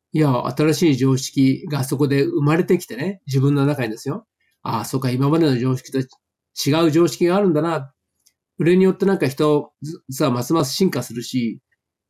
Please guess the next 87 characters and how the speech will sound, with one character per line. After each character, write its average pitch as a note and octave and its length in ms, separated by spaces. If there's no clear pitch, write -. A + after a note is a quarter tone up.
で、 C3+ 360
今 D#3 160
ま E3 60
で D3+ 80
で C3+ 140
き C#3+ 80
な E3 100
か D3 100
っ C3+ 40
た B2+ 100
こ B2 80
と B2+ 80
が A#2 100
で B2+ 140
き F3 80
る D#3+ 80
っ C3+ 60
て C3 100
こ C3 140
と A#2+ 140
を A#2 40
プ - 140
ラ D#3+ 80
ス F#3+ 120
に F3+ 80
考 F3 240
え E3 60
て - 100
ね、 F3+ 220
な C#3 80
ん C3 40
か A#2 280
不 - 160
本 D#3 120
意 D3 40
な C3 100
こ B2+ 80
と - 60
さ A#2+ 160
せ - 100
ら C#3+ 80
れ C#3+ 80
た C#3+ 140
と C3 120
思 D3 160
う C#3+ 40
の A2+ 120
か、 - 240
あ A#2+ 60
る C#3 60
い D3 40
は C3 400
新 C3+ 300
し C#3 380
い C3 40
能 C#3+ 160
力 C3+ 220
を - 20
身 B2+ 120
に C3+ 40
つ C3 80
け F3 80
た C3+ 140
と C3 80
思 C3+ 160
う - 20
の A2+ 80
か、 - 240
全 G3+ 100
て D3+ 120
そ C3+ 100
れ B2+ 80
本 D3+ 240
人 F#3 80
次 - 120
第 D#3+ 120
で A2+ 60
す - 100
か A#2 80
ら A#2+ 80
ね。 B2 260
や C#3 100
っ C3+ 60
ぱ F#3+ 80
り E3+ 100
こ C#3+ 140
の、 C3+ 480